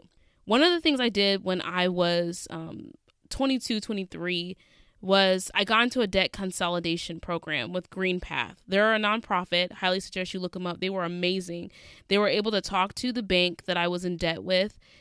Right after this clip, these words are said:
and talk down my interest and set up a small payment every month for me to do.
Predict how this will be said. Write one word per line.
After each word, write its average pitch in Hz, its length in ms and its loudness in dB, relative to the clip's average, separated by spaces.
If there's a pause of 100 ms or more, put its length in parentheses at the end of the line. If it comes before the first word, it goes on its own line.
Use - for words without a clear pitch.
(220)
and 180 420 0
talk 196 320 0
down 185 220 2
my 175 220 -2
interest - 720 -2 (180)
and 170 400 0 (160)
set 208 260 0
up 208 200 2 (480)
a 196 100 -2
small 208 400 0
payment 208 460 0
every 190 240 -2
month 180 280 -2
for 185 140 -8
me 185 120 -2
to 175 100 -4
do. 165 340 -6